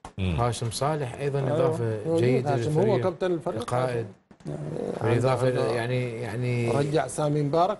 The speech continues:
Speaker 4: هو نفس الشيء عنده، ال-، اللاعب
Speaker 2: قياسًا
Speaker 4: المبارك رجع
Speaker 2: لعناصر
Speaker 4: مرة
Speaker 2: الفريق.
Speaker 4: ثانية.
Speaker 3: عنده بعض
Speaker 4: محمد
Speaker 3: الأسماء، عنده
Speaker 4: علي
Speaker 3: بعض
Speaker 4: ال-،
Speaker 3: الأسماء.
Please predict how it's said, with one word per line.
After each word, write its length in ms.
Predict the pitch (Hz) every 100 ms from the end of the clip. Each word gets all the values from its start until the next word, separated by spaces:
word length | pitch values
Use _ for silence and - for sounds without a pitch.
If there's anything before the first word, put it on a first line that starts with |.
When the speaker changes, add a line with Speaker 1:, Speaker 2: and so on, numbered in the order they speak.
| 190
Speaker 4:
هو 160 | 180
نفس 240 | 185 175 -
الشيء 300 | 160 190 185
عنده، 300 | 180 180 -
ال-، 120 | 71
اللاعب 680 | 65 120 123 127 131 135 65
Speaker 2:
قياسًا 320 | 131 139 180
Speaker 4:
المبارك 180 | 139 127
رجع 120 | 151
Speaker 2:
لعناصر 280 | 147 151 151
Speaker 4:
مرة 60 |
Speaker 2:
الفريق. 220 | 131 - 156
Speaker 4:
ثانية. 120 | 170
Speaker 3:
عنده 180 | 190 175
بعض 100 | 170
Speaker 4:
محمد 140 | 160
Speaker 3:
الأسماء، 340 | 143 151 151
عنده 160 | 156 143
Speaker 4:
علي 200 | 143 185
Speaker 3:
بعض 100 | 196
Speaker 4:
ال-، 60 | 165
Speaker 3:
الأسماء. 480 | 147 135 131 135